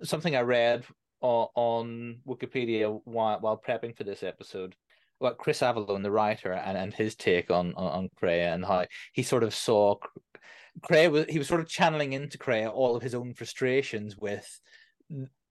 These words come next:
the, the g-, limitations of the game and being forced, the, the light side, dark, being forced the, the way that the game forces you to choose light or dark, um, he sort of rolled all of his frustrations with that sort of binary <laughs> mechanic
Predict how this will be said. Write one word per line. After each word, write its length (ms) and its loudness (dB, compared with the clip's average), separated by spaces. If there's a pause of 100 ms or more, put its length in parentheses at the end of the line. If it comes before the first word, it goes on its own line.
(280)
the, 420 2 (160)
the 600 0
g-, 140 2
limitations 640 2
of 120 0
the 80 -2
game 600 2
and 120 -2
being 220 6
forced, 520 2
the, 80 -4
the 140 0
light 200 4
side, 240 2
dark, 220 2
being 160 2
forced 420 0 (420)
the, 360 -10 (300)
the 60 -2
way 180 8
that 160 4
the 60 -6
game 180 0
forces 420 -2
you 120 -6
to 220 -6 (100)
choose 360 0
light 260 4
or 80 2
dark, 460 2 (380)
um, 320 0
he 60 -10
sort 160 -4
of 100 -10
rolled 300 0
all 140 4
of 80 -2
his 100 -12
frustrations 600 -4
with 100 -8
that 160 0 (180)
sort 160 -8
of 80 -12
binary 460 0
<laughs> 80 -6
mechanic 580 -2